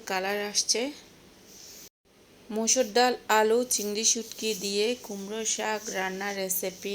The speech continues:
রেডি। চুলা অফ করে দিয়েছি।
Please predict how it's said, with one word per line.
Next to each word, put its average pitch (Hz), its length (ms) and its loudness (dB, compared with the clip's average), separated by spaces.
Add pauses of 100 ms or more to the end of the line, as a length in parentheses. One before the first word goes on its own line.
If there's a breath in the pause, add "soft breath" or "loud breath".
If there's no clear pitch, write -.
(120)
রেডি। 185 380 -2 (1000)
চুলা 208 300 2 (160)
অফ 196 180 -6
করে 202 260 0
দিয়েছি। 208 440 0